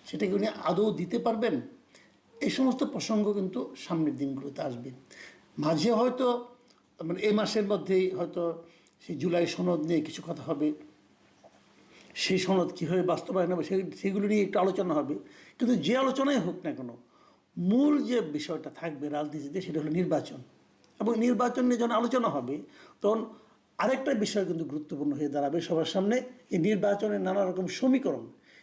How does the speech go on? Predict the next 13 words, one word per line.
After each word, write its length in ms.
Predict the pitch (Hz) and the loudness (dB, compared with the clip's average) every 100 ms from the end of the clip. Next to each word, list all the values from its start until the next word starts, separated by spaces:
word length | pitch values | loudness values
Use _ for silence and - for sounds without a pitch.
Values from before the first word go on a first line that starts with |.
| _ - | _ 0
কে 160 | 277 | 0
জিতবে 760 | 180 - 247 202 202 165 190 160 | 2 2 0 0 -4 2 2 2
আগামী 300 | 139 139 131 | 0 -4 -6
নির্বাচনে 540 | 127 123 123 - 123 123 _ _ _ _ _ _ - _ - | -8 -8 -10 -10 -16 -16 _ _ _ _ _ _ -20 _ 0
এবং 200 | 196 208 | 2 4
এই 100 | 208 | 4
নির্বাচনে 640 | 233 214 208 214 208 202 - - _ - | 4 4 2 2 2 0 -4 -14 _ -4
কি 100 | 208 | -2
প্রতিদ্বন্দ্বিতা 680 | 240 - 208 247 247 240 226 | 0 0 2 2 2 4 2
হবে, 300 | 233 208 120 - - _ - _ _ | 4 2 0 -8 -20 _ -20 _ _
কারা 180 | - 262 | 0 0
প্রতিদ্বন্দ্বিতা 600 | - 208 170 160 131 131 | 0 -2 -2 -2 -2 -6
করবে, 300 | - 123 | -8 -12